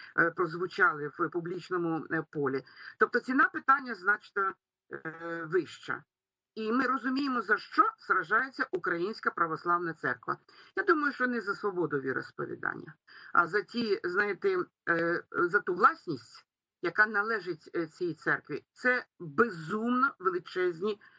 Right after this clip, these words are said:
багатства. І ясно, що відпустити їх із своїх рук добровільно, так, знаєте, віддавши це,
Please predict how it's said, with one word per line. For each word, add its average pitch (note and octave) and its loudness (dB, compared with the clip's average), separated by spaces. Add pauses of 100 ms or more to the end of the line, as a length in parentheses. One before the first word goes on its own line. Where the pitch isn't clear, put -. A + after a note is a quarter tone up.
(140)
багатства. D3 0 (320)
І F3 2
ясно, A#3 2
що - -2
відпустити D#4 -2
їх D3 -2
із - 0
своїх F3 0
рук C4+ 0 (320)
добровільно, F#3 4
так, C#3 4
знаєте, F3+ 2
віддавши F3 4
це, D#3+ 0